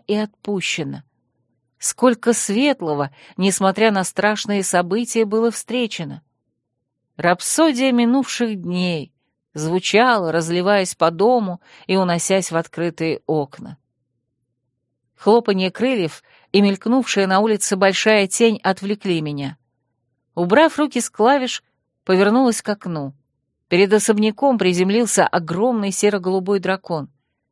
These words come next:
Ящер настороженно прислушивался, хищно раздувая ноздри и выдыхая из них струйки дыма. Вот мощная башка медленно повернулась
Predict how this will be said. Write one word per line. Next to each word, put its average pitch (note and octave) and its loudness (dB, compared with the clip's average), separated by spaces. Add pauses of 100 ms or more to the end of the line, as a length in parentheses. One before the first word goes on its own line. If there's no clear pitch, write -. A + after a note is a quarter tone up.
(320)
Ящер F3+ 0
настороженно E3+ -2
прислушивался, E3 -4 (300)
хищно E3+ 0
раздувая E3+ 2
ноздри F#3 -2
и F3+ 0
выдыхая F3 0
из E3 -4
них E3+ -6
струйки E3 -4
дыма. C3+ -6 (920)
Вот A#3 2
мощная G#3+ 0
башка D3+ 2
медленно F3+ -2
повернулась D#3+ -2